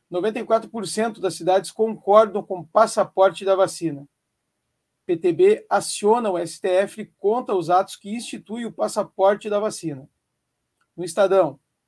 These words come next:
pib per capita só deve voltar ao patamar de dois mil e treze em dois mil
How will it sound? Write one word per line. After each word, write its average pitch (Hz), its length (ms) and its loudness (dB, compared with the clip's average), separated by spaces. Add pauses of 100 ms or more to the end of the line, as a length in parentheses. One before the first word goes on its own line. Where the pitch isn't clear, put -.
(560)
pib 254 260 -4
per 214 220 -2
capita 214 420 2
só 240 240 -2
deve 233 260 -2
voltar 202 400 2
ao 196 100 4
patamar 185 420 0
de 185 120 -10
dois 170 200 0
mil 208 140 -6
e - 40 -10
treze 208 440 0
em 208 280 -2
dois 190 260 0
mil 214 300 -8